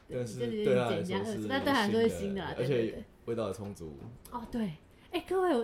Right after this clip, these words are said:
Speaker 1: 这，这，再小科普一下。
Speaker 2: <laughs> 一直讲。
Speaker 1: 没有，没有，这个前面就先跟大家讲，这样你们现在听到这一集就可以去做。
Speaker 2: 嗯。
Speaker 1: 你们有时候可以跟你们亲朋好友，就也有养动物的亲朋好友交换大家用过的玩具，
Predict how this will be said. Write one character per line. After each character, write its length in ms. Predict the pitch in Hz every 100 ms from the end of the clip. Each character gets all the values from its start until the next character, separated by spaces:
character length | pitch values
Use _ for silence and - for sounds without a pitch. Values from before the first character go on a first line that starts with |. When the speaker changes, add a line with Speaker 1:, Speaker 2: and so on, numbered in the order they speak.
| -
Speaker 1:
这， 200 | 359 269
这， 360 | 330 330 311 -
再 140 | 330 302
小 160 | 220
科 220 | - 262
普 200 | 262 220
一 40 | 185
下。 220 | 247 254 254 - - 659
Speaker 2:
<laughs> 380 | 571 - 523 370
一 100 | 277
直 100 | 240
讲。 160 | 440 175 -
Speaker 1:
没 80 | 392
有， 260 | 508 453 - - -
没 140 | 294
有， 60 | 508 453
这 100 | 508
个 120 | 466 453
前 120 | 349
面 100 | 440
就 80 | 427
先 160 | 427
跟 100 | 403
大 80 | 381
家 120 | 381
讲， 180 | 381 226
这 80 | 320
样 100 | 320
你 60 | 226
们 200 | 214 220
现 220 | - 330
在 100 | 320
听 120 | 320
到 80 | 294
这 100 | 262
一 60 | 196
集 140 | 233
就 80 | 233
可 80 | 202
以 80 |
去 20 | 220
做。 200 | 117 156
Speaker 2:
嗯。 180 | 214 - - - - -
Speaker 1:
你 80 | 247
们 120 | 269
有 120 | 330 262
时 120 | 320
候 80 | 320
可 100 | 311
以 60 |
跟 220 | 240 277
你 100 | 269
们 300 | 190 185 180 -
亲 220 | - 277
朋 220 | 247 208 196
好 160 | 190
友， 200 | 202 160 - - - - - - -
就 100 | 247
也 140 | 233
有 100 | 233
养 200 | 247 180
动 160 | 185 214
物 40 |
的 80 | 196
亲 160 | 180 208
朋 160 | 190
好 140 | 180 175
友 60 |
交 180 | - 214
换 200 | 202 226
大 160 | 208 190
家 300 | 180 180 220
用 160 | 226 202
过 120 | 196
的 40 | 156
玩 240 | 151 180
具， 260 | - 185